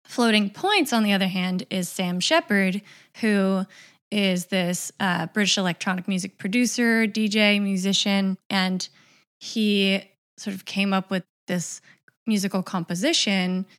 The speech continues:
and started working with Pharoah Sanders on it. And this is the first major release that Pharoah Sanders has had in over twenty years,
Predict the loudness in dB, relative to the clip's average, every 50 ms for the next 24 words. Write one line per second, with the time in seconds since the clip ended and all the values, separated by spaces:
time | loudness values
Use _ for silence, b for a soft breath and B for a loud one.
0 | b _ -2 2 2 4 4 4 2 2 2 2 0 0 0 -2 -4 -6 _ _
1 | _ _ _ _ _ _ _ _ _ _ _ _ -16 -12 -6 0 2 2 2 2
2 | 2 0 0 0 0 0 0 0 0 0 0 2 2 2 2 2 2 2 2 0
3 | -4 -8 -18 -20 -20 _ _ -12 -4 0 2 2 4 2 2 0 2 2 2 2
4 | 2 2 0 0 -2 -4 -4 -4 -4 -2 0 0 0 0 0 -4 -8 B B B
5 | B B B B B B B B -2 0 2 4 4 4 2 2 -2 -2 -2 -2
6 | 0 0 -2 0 0 -2 -2 -2 0 0 2 2 2 0 -2 -6 -8 -10 -10 _
7 | _ -4 -2 0 0 0 0 0 0 0 0 -2 -4 -4 -4 -6 -6 -2 -2 0
8 | 0 -2 -2 -2 -2 -2 -2 -2 -4 -4 -6 -6 -4 -4 -4 -4 -4 -4 -8 -8
9 | -8 -10 -10 -10 -10 -10 -10 -12 -12 -12 -12 -12 -12 -14 -14 -14 -14 -14 -14